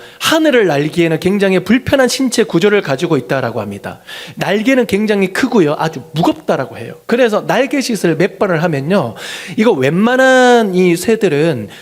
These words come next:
거의 지쳐서 나가 자빠질 정도로 굉장히 불편한 신체 구조를 가지고 있대요. 날개짓을 하기에는 너무나 불편한 한계를 가지고 있다라고 하는 것이죠.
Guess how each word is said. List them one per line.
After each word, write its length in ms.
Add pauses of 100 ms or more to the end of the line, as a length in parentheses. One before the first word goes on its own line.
(120)
거의 320
지쳐서 440
나가 640
자빠질 440
정도로 560 (280)
굉장히 440
불편한 460
신체 340
구조를 340
가지고 360
있대요. 600 (680)
날개짓을 640
하기에는 460
너무나 260
불편한 500
한계를 480
가지고 340
있다라고 960
하는 200
것이죠. 440